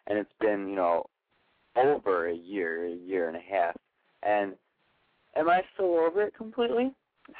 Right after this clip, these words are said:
Hell no. Hell no am I not over that shit. But I have grown so much because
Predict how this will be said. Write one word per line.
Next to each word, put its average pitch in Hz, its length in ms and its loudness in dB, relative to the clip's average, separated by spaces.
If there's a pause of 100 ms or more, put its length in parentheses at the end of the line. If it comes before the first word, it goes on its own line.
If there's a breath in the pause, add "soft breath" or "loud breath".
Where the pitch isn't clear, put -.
(160)
Hell 330 320 4
no. 151 400 -4 (160)
Hell 262 640 2
no 208 460 -2
am 110 120 -4
I 92 160 0
not 92 220 0
over 82 220 -2
that 73 220 -2 (120)
shit. - 280 0 (440 loud breath)
But 104 260 4 (440)
I 110 240 0 (100)
have 87 200 -8
grown 107 600 2 (1160)
so 95 460 4 (100)
much 87 240 -4 (120)
because 90 280 -6